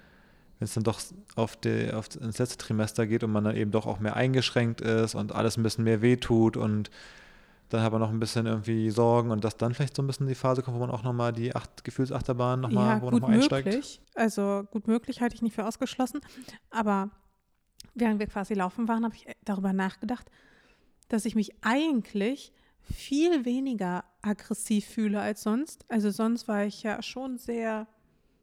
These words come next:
Speaker 2: sagen wir mal, forsch,
Speaker 1: Draufgängerisch.
Speaker 2: dominant und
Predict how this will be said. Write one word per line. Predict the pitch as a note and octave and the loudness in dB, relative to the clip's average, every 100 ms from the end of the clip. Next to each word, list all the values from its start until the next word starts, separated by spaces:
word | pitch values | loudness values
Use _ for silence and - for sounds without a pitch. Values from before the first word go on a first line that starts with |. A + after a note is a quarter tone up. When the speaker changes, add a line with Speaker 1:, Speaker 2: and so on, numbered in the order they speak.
| _ | _
Speaker 2:
sagen | A#3+ C4 | -8 -6
wir | C#4 | -4
mal, | C4+ B3+ B3+ _ _ _ _ | -2 -4 -8 _ _ _ _
forsch, | - - A#3+ A3 A3+ A3 - - | -20 -6 -2 0 -2 -4 -10 -4
Speaker 1:
Draufgängerisch. | G2 G#2+ - G2+ G2 F#2 F#2 - - - - | 2 2 4 0 0 -4 -8 -12 -16 -20 -10
Speaker 2:
dominant | G#3 A#3 C4 C#4 A3+ A3 A#3+ A#3+ A#3+ - _ _ - - - | 0 2 4 4 2 0 -2 -2 -6 -14 _ _ -20 -20 -6
und | A#3 A3 A3 - | 0 0 0 -6